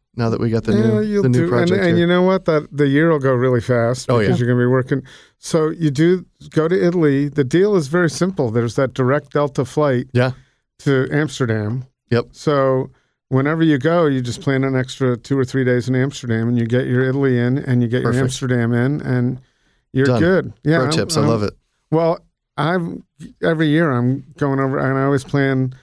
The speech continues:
Speaker 2: three extra days somewhere. It used to be Amsterdam, but I've done that five times
Speaker 1: Yeah.
Speaker 2: now. So,
Speaker 1: <laughs>
Speaker 2: so I just did Bologna and Valencia, Spain. Oh
Speaker 1: Yeah.
Speaker 2: my God, that was fantastic.
Speaker 1: Yeah.
Speaker 2: So just
Speaker 1: Nice.
Speaker 2: eh, wherever you're going, just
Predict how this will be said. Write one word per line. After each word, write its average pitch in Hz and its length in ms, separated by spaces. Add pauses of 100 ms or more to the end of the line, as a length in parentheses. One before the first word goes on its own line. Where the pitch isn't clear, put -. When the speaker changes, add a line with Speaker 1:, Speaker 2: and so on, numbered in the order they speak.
(420)
Speaker 2:
three 151 260
extra 143 300
days 131 300
somewhere. 143 560
It 127 80
used 151 200
to 196 40
be 180 120
Amsterdam, 139 480
but 123 100
I've 117 140
done 127 140
that 123 140
five 123 280
times 127 240
Speaker 1:
Yeah. 127 140
Speaker 2:
now. 110 200
So, 175 380 (240)
Speaker 1:
<laughs> - 260
Speaker 2:
so 135 320
I 123 80
just 127 300 (260)
did 123 240
Bologna 147 400
and 143 580
Valencia, 147 640
Spain. 165 580
Oh 131 100
Speaker 1:
Yeah. 120 100
Speaker 2:
my 117 80
God, 113 220
that 117 140
was 107 140
fantastic. - 440
Speaker 1:
Yeah. 101 220 (100)
Speaker 2:
So 127 360 (580)
just 139 380
Speaker 1:
Nice. - 280
Speaker 2:
eh, 151 60
wherever 196 340
you're 226 120
going, 190 320
just 139 300